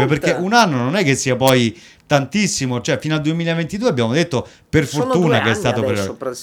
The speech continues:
Speaker 1: rimangono due anni, prima era fino al
Speaker 2: Ma quanto ci
Speaker 1: duemilaventuno.
Speaker 2: metto a fare le pratiche,
Speaker 1: L'anno,
Speaker 2: però,
Speaker 1: a
Speaker 2: secondo
Speaker 1: parte
Speaker 2: te?
Speaker 1: le
Speaker 2: Per iniziare i
Speaker 1: pratiche.
Speaker 2: lavori?
Speaker 1: Ma dopo
Speaker 2: Quanto de-
Speaker 1: adesso che sono tutti alla corre, corri, corri,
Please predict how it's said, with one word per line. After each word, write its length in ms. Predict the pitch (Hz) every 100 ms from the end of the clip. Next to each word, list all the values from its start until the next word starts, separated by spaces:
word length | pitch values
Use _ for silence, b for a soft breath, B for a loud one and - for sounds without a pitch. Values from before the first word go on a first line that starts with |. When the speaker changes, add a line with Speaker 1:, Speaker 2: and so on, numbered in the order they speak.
| 135
Speaker 1:
rimangono 360 | 156 175 202 202
due 140 | 139
anni, 200 | 127 131
prima 240 | 143 180 143
era 120 | 143
fino 180 | 147 147
al 60 |
Speaker 2:
Ma 120 | 127 135
quanto 300 | 202 226 147
ci 60 | 135
Speaker 1:
duemilaventuno. 100 | 139
Speaker 2:
metto 140 | 131
a 40 | 110
fare 160 | 104
le 40 | 95
pratiche, 280 | 107 120 156
Speaker 1:
L'anno, 160 | 175
Speaker 2:
però, 160 | - 110
Speaker 1:
a 40 |
Speaker 2:
secondo 260 | 139 185 190
Speaker 1:
parte 160 | 269 147
Speaker 2:
te? 60 |
Speaker 1:
le 60 | -
Speaker 2:
Per 120 | 151
iniziare 500 | 160 170 151 180 190
i 40 | 143
Speaker 1:
pratiche. 200 | 120 107
Speaker 2:
lavori? 280 | 90 82 82
Speaker 1:
Ma 100 | 180
dopo 180 | 220 -
Speaker 2:
Quanto 160 | 160 185
de- 80 | 190
Speaker 1:
adesso 300 | 196 - 151
che 160 | 147 139
sono 160 | 165
tutti 200 | 165 190
alla 140 | 165 135
corre, 360 | 165 180 147
corri, 300 | - 180 175
corri, 640 | 131 160 135 120 120 165